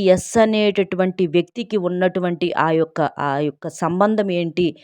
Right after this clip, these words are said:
అసలు వాళ్ళకి మీకు మధ్య జరిగేది ఏంటి, అసలు మీరు ఏం తెలుసుకోబోతున్నారు, ఇవన్నీ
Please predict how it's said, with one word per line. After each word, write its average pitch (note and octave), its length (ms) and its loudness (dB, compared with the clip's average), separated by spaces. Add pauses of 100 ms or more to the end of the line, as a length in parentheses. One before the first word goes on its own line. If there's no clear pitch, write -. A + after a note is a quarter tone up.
(200)
అసలు A#3+ 380 6
వాళ్ళకి G#3+ 600 8
మీకు A3 360 2
మధ్య F#3+ 360 2
జరిగేది F3+ 680 4
ఏంటి, F3+ 360 0 (460)
అసలు A#3 280 2
మీరు G#3+ 240 4 (100)
ఏం A3+ 200 10
తెలుసుకోబోతున్నారు, F#3 1200 2 (360)
ఇవన్నీ F#3+ 540 6